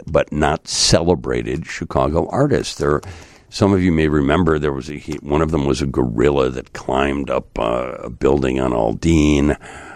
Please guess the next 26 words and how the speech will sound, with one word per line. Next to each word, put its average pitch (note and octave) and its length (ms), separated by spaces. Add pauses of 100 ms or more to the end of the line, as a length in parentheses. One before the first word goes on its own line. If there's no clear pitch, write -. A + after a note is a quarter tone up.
(160)
Uh, C#2 60
he C#2+ 160
had B1 100
a B1+ 60
couple C2 260
giraffes C2+ 640
on C2 120
Elaine A#1 480
Place. G2+ 640
Uh, - 40
he C2 300
has C2 260 (360)
a B1 160
couple - 240
of C2+ 60
statues C#2 480
in A#1+ 120
Oz C2 340
Park. B2+ 360 (540)
And G2+ 120
Jack C#3+ 300
was F2+ 140
such G#2 200
a - 60
fascinating E2 880
guy. E2 480